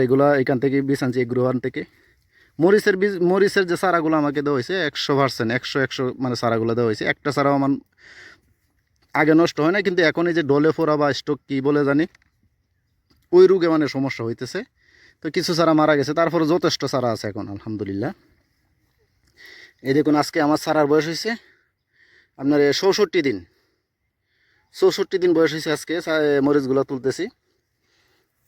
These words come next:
এই চৌষট্টি দিনে একেবারে, মানে,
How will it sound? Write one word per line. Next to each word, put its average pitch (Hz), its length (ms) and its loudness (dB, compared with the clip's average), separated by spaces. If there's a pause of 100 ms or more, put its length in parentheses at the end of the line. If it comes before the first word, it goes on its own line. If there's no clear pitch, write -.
(300)
এই 135 140 -2
চৌষট্টি 160 400 -2
দিনে 185 280 2 (280)
একেবারে, 165 320 -2 (260)
মানে, 143 200 0